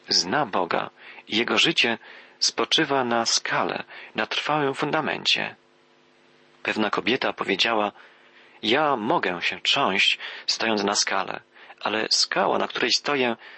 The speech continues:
nie zachwieje się nigdy". W pieśni, którą ułożył Mojżesz, Izraelici śpiewali o tym, że Bóg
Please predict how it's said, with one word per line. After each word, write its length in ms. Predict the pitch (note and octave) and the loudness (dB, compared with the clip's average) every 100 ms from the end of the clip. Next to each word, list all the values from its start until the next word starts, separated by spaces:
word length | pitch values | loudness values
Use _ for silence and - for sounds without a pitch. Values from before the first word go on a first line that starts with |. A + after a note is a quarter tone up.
| - - _ | -20 -20 _
nie 140 | A2+ B2+ | 0 2
zachwieje 460 | A#2+ - B2 A#2 | 0 -2 -2 0
się 180 | - F2+ | 2 0
nigdy". 420 | G#2 C3+ - - - _ _ _ _ _ _ - - - | -4 -6 -6 -6 -10 _ _ _ _ _ _ -20 -20 -18
W 100 | - | -4
pieśni, 440 | - B2+ - G2 | 0 2 0 -2
którą 240 | - F#2+ | -2 -2
ułożył 480 | - - G2+ A2 G2 | 0 2 2 4 2
Mojżesz, 580 | F#2 B2 A2+ A2+ G2 - - - - _ _ | 2 2 2 4 2 0 -8 -20 -20 _ _
Izraelici 680 | A2+ G2 F#2+ C3+ - A#2+ - | 0 2 2 2 2 0 2
śpiewali 640 | - - G2 G#2 C#3+ A2+ | -2 0 0 0 0 0
o 120 | A2 D3 | 0 0
tym, 240 | A#2 G2+ - - | -2 -2 -6 -4
że 180 | - G#2 | 2 2
Bóg 380 | F2 B2+ E3 | 4 2 2